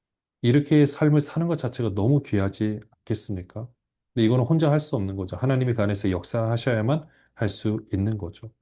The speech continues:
그러니까 하나님께서 역사하셔야만 하신다고 생각하고 "아, 나는 혼자서는 할 수 없다." 여러분들 이것도 핑계입니다. 우리의 마음에 의지가 있을 때 하나님께서 안에서 역사를 분명히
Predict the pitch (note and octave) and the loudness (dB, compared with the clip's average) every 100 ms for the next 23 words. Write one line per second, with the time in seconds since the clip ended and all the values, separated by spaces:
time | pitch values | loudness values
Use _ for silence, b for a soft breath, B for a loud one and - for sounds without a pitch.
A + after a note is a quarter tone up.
0 | b b b b - B2+ B2+ D#3 D3 C#3+ | b b b b -4 2 6 6 6 4
1 | A2+ C#3 C#3 B2+ B2+ B2 A2+ B2+ C#3+ C3 | 4 4 4 4 4 0 0 -2 0 0
2 | A2+ A2+ C3 B2 A2 F#2 G2+ G2+ - F#2 | 0 -2 -4 -4 -4 -2 -2 -2 -4 -2
3 | F#2 A#2 G#2+ D3 C#3+ C3 C3 B2+ A2 - | 2 2 2 2 2 2 0 -2 -4 -4
4 | F#2+ F#2 G#2+ A#2+ G2+ G#2 A2 - D3+ D#3 | -2 0 0 0 0 0 -2 -2 0 0
5 | G#2 F2 F#2+ A2+ b b b b b _ | -2 -6 -10 -14 b b b b b _
6 | _ - A#2+ C3 C3 B2+ F#2 G#2 A2+ - | _ 2 6 8 8 6 4 2 2 2
7 | G#2+ B2 G#2+ - F#2+ G2 A#2+ G#2+ A2+ F#2 | 0 2 -2 -2 -6 -2 -2 -2 -4 -6
8 | F2+ F2+ A#2+ A#2+ G#2 - G2 G2+ - F#2+ | -4 -2 -4 -4 -8 -6 -6 -6 -4 -4
9 | F#2 G#2+ B2+ | -2 -2 -4